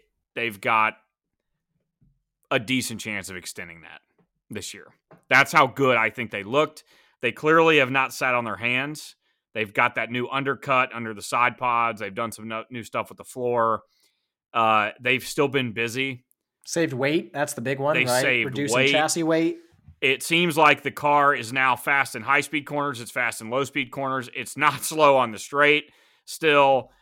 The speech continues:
Speaker 2: Seems reliable.
Speaker 1: I, it seems reliable. I, this team is dialed from a strategy standpoint. Obviously, everybody that hears this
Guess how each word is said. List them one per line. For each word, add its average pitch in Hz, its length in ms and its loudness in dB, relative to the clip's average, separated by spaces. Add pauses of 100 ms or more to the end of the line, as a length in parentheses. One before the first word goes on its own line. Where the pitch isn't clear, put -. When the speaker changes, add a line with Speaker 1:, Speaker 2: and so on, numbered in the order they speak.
(120)
Speaker 2:
Seems 151 260 -8
reliable. 151 640 6 (160)
Speaker 1:
I, 147 60 0
it 127 100 -2
seems 165 400 -2
reliable. 135 800 2
I, 139 120 0 (120)
this 131 280 -6
team 156 260 -4
is 113 140 -10
dialed 127 420 4
from 127 120 -12
a 113 40 -10
strategy 123 420 -4
standpoint. 120 680 -6 (1200)
Obviously, 185 680 8
everybody 160 420 4
that 143 140 -2
hears 139 320 -2
this 139 300 0